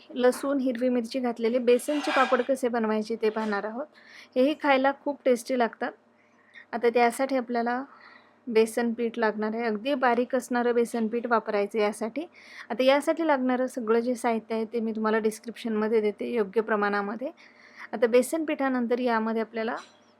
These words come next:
काही प्रमाणामध्ये उडीद डाळीचे पीठ देखील लागणार आहे, जे आपण पापडासाठी वापरतो ते अगदी बारीक दळून आणलेलं. यामध्ये मीठ घालायचं, पापड खार घालायचा आहे, हिंग घालायचं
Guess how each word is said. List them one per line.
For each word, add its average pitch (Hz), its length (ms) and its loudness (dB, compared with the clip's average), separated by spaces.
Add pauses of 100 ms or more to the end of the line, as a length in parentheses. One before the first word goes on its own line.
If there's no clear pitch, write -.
(140)
काही 247 180 2
प्रमाणामध्ये 240 640 2
उडीद 233 360 -4
डाळीचे 220 320 0
पीठ 226 240 -4
देखील 214 300 0
लागणार 196 320 -2
आहे, 202 80 -4
जे 214 100 0
आपण 302 280 -2 (100)
पापडासाठी 233 540 0
वापरतो 226 500 -2
ते 254 160 0
अगदी 226 220 -2
बारीक 214 380 0
दळून 202 280 0
आणलेलं. 196 420 -6 (560)
यामध्ये 240 300 0
मीठ 254 280 0
घालायचं, 226 560 -4
पापड 233 460 -2
खार 220 260 -2
घालायचा 214 480 -4
आहे, 294 80 -12 (540)
हिंग 247 240 2
घालायचं 277 580 0